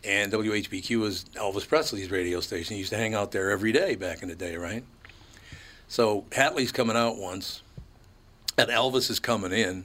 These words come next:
getting off his brand new motorcycle, this beautiful motorcycle. And Hatley walks by and he goes, "Elvis, man,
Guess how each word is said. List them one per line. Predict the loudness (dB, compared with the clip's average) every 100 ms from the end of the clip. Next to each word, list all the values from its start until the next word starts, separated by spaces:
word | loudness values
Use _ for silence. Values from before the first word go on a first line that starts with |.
| -8 0
getting | 0 2
off | 0
his | -2 -6
brand | -2 2 4 4 2
new | 2 2
motorcycle, | 0 -2 -4 -8 -12 -20 -16 -6
this | -6
beautiful | -6 -8 0 2 4 4 2 -2 -6
motorcycle. | -4 -4 -4 -8 -14 -20 -20 -20 -18 -16 -16 -16 -18 -12
And | 0
Hatley | 4 4 4
walks | 0 0
by | -2
and | -2
he |
goes, | -2 0
"Elvis, | 0 -2 -8 -10
man, | -12 -12 -14